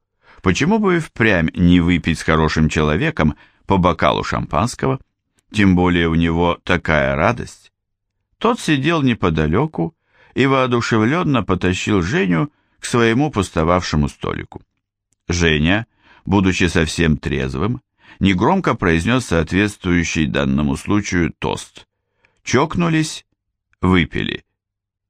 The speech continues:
А что было дальше, он потом вспомнить не мог.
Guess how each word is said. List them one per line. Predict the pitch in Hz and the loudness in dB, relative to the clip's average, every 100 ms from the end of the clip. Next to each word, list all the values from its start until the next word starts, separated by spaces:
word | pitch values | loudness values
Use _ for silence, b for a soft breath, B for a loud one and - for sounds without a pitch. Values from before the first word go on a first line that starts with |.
| _ _ - | _ _ -6
А | 190 | -4
что | - 214 | -2 -2
было | 180 175 160 | 0 0 0
дальше, | 160 196 180 - 151 147 _ _ _ _ _ _ | -2 -2 -4 -4 -4 -6 _ _ _ _ _ _
он | 104 156 | 0 2
потом | 160 139 147 143 | 0 0 0 -2
вспомнить | - 165 147 82 69 - | -4 -2 2 2 0 -2
не | 65 | -4
мог. | 53 50 - | -4 -8 -14